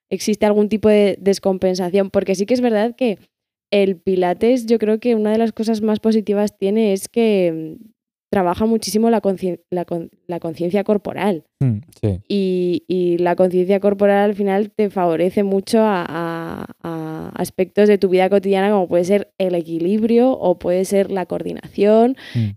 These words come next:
Speaker 1: Eh, mm, entonces, pues, mm, <laughs> seguiré
Speaker 2: <laughs>
Speaker 1: trabajándolo,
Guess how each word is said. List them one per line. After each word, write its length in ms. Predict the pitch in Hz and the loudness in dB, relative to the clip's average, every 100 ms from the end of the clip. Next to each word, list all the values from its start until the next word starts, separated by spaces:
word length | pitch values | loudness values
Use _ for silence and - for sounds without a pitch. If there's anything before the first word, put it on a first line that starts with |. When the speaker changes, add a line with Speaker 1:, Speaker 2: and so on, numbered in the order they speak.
| _ | _
Speaker 1:
Eh, 380 | 190 180 170 - | 2 4 2 0
mm, 720 | 185 175 170 165 175 160 202 - _ _ _ - | -6 -6 -8 -10 -10 -10 -12 -16 _ _ _ -12
entonces, 460 | 170 170 170 185 | -6 -4 -2 -2
pues, 540 | - 196 175 165 - _ _ _ _ _ _ _ _ _ _ _ _ _ _ | -2 -2 0 -2 -12 _ _ _ _ _ _ _ _ _ _ _ _ _ _
mm, 300 | 190 180 175 165 156 147 147 _ _ _ _ | -12 -10 -14 -18 -20 -20 -20 _ _ _ _
<laughs> 920 | 95 90 123 175 226 - 277 269 262 | -8 -4 -2 0 0 4 4 6 4
seguiré 400 | 214 226 196 220 | 4 4 4 2
Speaker 2:
<laughs> 20 | |
Speaker 1:
trabajándolo, 1080 | - 269 233 247 - 190 247 208 214 214 226 | 4 2 4 2 0 0 0 2 4 4 2